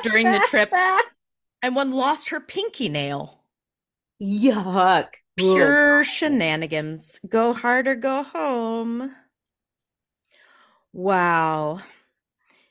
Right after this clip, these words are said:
Speaker 2: That's fucking
Speaker 1: Um,
Speaker 2: hilarious. The pinky nail, though, that's a good one.
Speaker 1: Yikes. We were watching Superbad last night, Patrick and
Speaker 2: Yeah.
Speaker 1: I,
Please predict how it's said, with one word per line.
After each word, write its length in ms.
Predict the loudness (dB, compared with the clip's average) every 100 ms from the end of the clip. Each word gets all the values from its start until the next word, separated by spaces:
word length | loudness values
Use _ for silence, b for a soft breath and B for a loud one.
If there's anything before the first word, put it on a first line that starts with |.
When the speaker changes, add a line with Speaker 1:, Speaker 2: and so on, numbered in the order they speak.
| _ _ _ _ _ _ _ _ _ _ _ _ _ -6
Speaker 2:
That's 160 | -2 0
fucking 340 | -2 -4 -10
Speaker 1:
Um, 60 | -12
Speaker 2:
hilarious. 480 | -8 -8 -8 -10 -8
The 120 | -8
pinky 340 | -6 -4 -2
nail, 240 | -4 -4 -8
though, 200 | -8 -8
that's 180 | -10 -10
a 40 |
good 160 | -12 -10
one. 360 | -10 -12 -14 _ b b b b b b b -8
Speaker 1:
Yikes. 360 | -6 -6 -8 -20 B B B
We 160 | -2 -2
were 180 | -2 -6
watching 320 | -10 -10 -10
Superbad 960 | -10 -8 -8 -8 -8 -6 -6 -6 -10 -10
last 260 | -8 -8 -8
night, 340 | -8 -8 -10 _ _ -12
Patrick 260 | -10 -4 0
and 140 | 0
Speaker 2:
Yeah. 80 | -2
Speaker 1:
I, 80 | -8